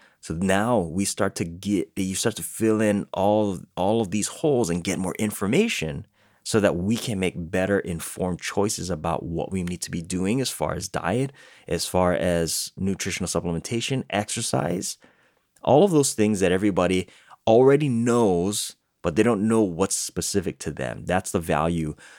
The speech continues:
of, uh, having these tests. Now, the third test that I would recommend is a hormonal panel, and specifically the Dutch test. Now, the Dutch test, the reason why I like the Dutch test so much is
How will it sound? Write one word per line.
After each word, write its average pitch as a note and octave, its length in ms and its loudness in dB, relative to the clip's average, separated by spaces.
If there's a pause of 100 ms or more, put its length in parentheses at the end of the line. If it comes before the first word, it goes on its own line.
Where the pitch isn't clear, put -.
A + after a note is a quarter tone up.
(160)
of, F2 440 0 (320)
uh, C2+ 220 -4
having F#2 400 -2
these E2 300 -6
tests. - 520 -10 (140)
Now, A3+ 160 4
the A#3 120 -2
third - 520 0
test - 540 0 (160)
that G2 220 4
I E2 100 2
would G#2 140 4
recommend F2 600 0 (380)
is G2+ 220 2
a G#2+ 100 4
hormonal F#2 560 0
panel, A1+ 420 -8 (440)
and G2+ 400 2 (520)
specifically F#3 920 2
the A2+ 560 2 (220)
Dutch - 460 2
test. - 520 -8
Now, G#2+ 160 6
the G#2+ 100 2
Dutch C3 380 0
test, - 260 -2
the F#2+ 80 -2
reason G2 260 0
why F#2+ 140 2
I F2+ 160 0
like E2+ 240 0
the E2 100 -2
Dutch D2+ 300 -4
test - 220 -4
so F2 200 0
much D#2 340 -4
is D2+ 300 -4